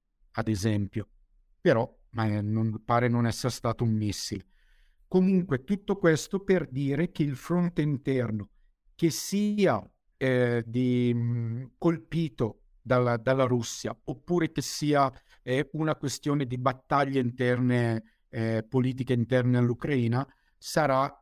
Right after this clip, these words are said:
molto importante nel prossimo futuro da studiare, perché la tenuta dell'Ucraina e l'approccio alla resistenza contro l'invasore dipende molto dalla tenuta dei vertici dello Stato.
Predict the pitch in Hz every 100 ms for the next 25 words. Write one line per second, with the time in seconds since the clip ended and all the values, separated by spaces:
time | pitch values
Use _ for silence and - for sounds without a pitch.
0 | _ 131 131 135 131 127 131 117 104 123
1 | 117 - 110 - 120 110 - - 120 117
2 | 131 117 - 120 107 107 92 92 - _
3 | _ _ _ _ - - - 127 131 147
4 | - - 143 151 165 151 139 110 110 120
5 | 123 120 127 123 120 120 135 131 _ 135
6 | 151 143 - - 113 92 - 120 120 117
7 | 135 127 123 113 - 143 139 139 135 127
8 | 123 120 120 123 120 117 127 113 113 123
9 | - _ - 131 120 113 127 117 107 101
10 | 120 110 107 - 104 107 107 104 95 120
11 | 107 - 107 - 104 101 98 - 110 -
12 | 110